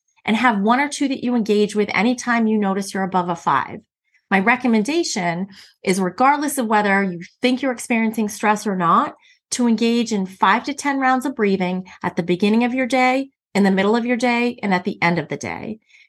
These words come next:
This will help make sure that you keep bringing your stress level back down if it starts to creep up. Next, I want you to identify one or more tension-releasing activities you can use when experiencing stress. If you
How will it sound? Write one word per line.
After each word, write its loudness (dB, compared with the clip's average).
This 0
will 2
help 0
make -2
sure 0
that -2
you -2
keep -4
bringing 2
your -2
stress -2
level 0
back 2
down 0
if -8
it -12
starts -2
to -8
creep -4
up. 0
Next, 0
I 4
want 0
you -2
to 4
identify 2
one 0
or 2
more 2
tension-releasing -2
activities -2
you -2
can -2
use 0
when -4
experiencing -2
stress. -4
If 0
you 0